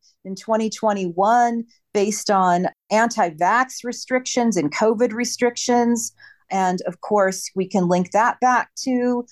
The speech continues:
Russian covid disinformation. In Canada, you have the Ottawa truckers disruption,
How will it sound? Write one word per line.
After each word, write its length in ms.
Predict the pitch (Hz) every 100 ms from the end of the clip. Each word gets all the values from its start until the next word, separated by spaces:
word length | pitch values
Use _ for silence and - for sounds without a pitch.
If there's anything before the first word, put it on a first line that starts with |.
| - _
Russian 440 | 208 233 - 247 233
covid 460 | - 226 233 240
disinformation. 1120 | 233 233 247 233 240 233 233 233 254 247 247 - _ 180
In 140 | 175
Canada, 800 | - 240 240 240 240 233 233 240 - _
you 80 | 185
have 220 | 185 185
the 120 | 175 -
Ottawa 360 | 185 208 185 170
truckers 540 | - 240 247 254 254 247
disruption, 1000 | 247 - 233 233 - - 247 240 240